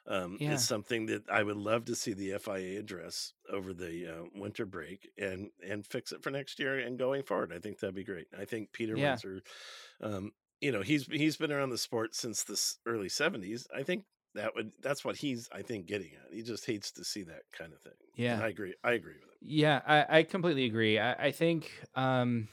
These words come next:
Speaker 2: uh, kinda getting back to what I was getting at, at the beginning is just, we're not trying to sit here and rag on the sport, rag on anyone in
Speaker 1: Mm-mm.
Speaker 2: particular. We, we like, or a-, at the very least, don't dislike any of the people we mentioned.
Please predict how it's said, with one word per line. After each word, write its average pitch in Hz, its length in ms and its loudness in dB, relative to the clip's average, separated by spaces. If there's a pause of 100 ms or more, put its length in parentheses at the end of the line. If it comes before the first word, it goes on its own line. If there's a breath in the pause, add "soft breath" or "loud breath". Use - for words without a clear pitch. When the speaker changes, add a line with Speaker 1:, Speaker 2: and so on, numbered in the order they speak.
(280 soft breath)
Speaker 2:
uh, - 260 -12
kinda 160 220 2
getting 131 380 4
back 120 260 2
to 117 160 0
what 107 460 4
I 110 160 2
was 107 240 2
getting 110 260 4
at, 104 220 2
at 107 180 -4
the 107 60 -6
beginning 110 480 2
is 98 180 -4
just, 101 280 -2 (600)
we're 151 180 10
not 180 180 6
trying 151 200 4
to 120 60 6
sit 156 260 4
here 120 280 4
and 107 240 0
rag 110 260 6
on 113 200 6
the 101 80 2
sport, 143 420 2
rag 113 280 4
on 113 100 2
anyone 107 320 2
in 104 60 -2
Speaker 1:
Mm-mm. 104 40 -6
Speaker 2:
particular. 107 580 2
We, 127 280 2
we 131 260 2
like, 147 600 6
or 135 320 6
a-, 113 220 2
at 131 160 6
the 135 80 8
very 151 300 12
least, 131 400 4
don't 131 320 6
dislike 120 540 6
any 113 180 6
of 107 60 4
the 110 60 6
people 110 320 0
we 101 120 0
mentioned. 110 500 0